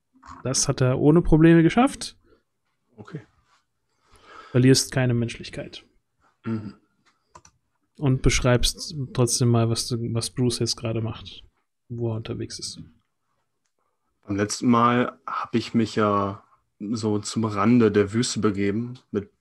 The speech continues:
Speaker 2: Blick nach draußen, so die Straße entlang, die dann irgendwann, äh,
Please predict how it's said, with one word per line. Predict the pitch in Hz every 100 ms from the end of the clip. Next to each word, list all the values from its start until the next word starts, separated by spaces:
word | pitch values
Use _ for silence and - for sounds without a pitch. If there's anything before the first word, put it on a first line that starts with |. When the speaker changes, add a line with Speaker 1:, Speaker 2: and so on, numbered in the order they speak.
| _
Speaker 2:
Blick | 113 110 120 -
nach | 107 101
draußen, | - 98 123 - 139
so | 113
die | 107 104
Straße | - - 104 110 127
entlang, | 113 110 107
die | 104 104 104 - - - _ _ -
dann |
irgendwann, | - 123 123 110 113 127 131 127 123 -
äh, | 110 107 107